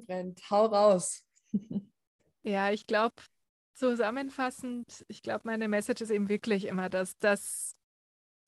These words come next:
Speaker 2: dass es einfach was bringt, so ein bisschen,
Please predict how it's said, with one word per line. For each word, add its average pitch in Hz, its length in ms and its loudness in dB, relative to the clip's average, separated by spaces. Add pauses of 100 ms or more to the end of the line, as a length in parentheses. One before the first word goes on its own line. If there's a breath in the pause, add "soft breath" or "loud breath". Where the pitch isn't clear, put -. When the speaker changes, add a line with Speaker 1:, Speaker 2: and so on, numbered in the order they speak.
Speaker 2:
dass 226 180 0
es 254 120 -2
einfach 233 500 0
was 226 160 -4
bringt, 240 360 -2 (340)
so 233 140 -4
ein 220 100 -2
bisschen, 247 640 -2